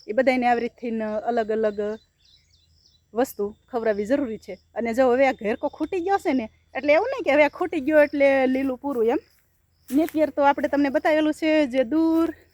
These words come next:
તે દિવસે આપણે પરમ દિવસે લાઈવ થયા હતા ને, પેલો વાલ વીણવા ગયા હતા. જો એ ઊભું છે ને,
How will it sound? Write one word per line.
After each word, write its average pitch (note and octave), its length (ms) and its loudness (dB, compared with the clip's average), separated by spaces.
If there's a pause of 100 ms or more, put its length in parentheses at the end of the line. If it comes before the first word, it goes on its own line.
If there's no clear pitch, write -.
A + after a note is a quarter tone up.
(460)
તે D#4 100 0
દિવસે D4+ 320 2
આપણે D4 160 -2
પરમ D4 260 0
દિવસે D4 240 -4
લાઈવ C#4+ 260 0
થયા F4 160 -2
હતા G#4 160 2
ને, C4 140 -2 (680)
પેલો C4+ 140 0
વાલ C4+ 320 4
વીણવા D4+ 300 4
ગયા B3+ 200 2
હતા. B3+ 220 -6 (1160)
જો C4 240 4
એ B3+ 220 0
ઊભું C4+ 260 -2
છે E4 160 -2
ને, A#3+ 140 -2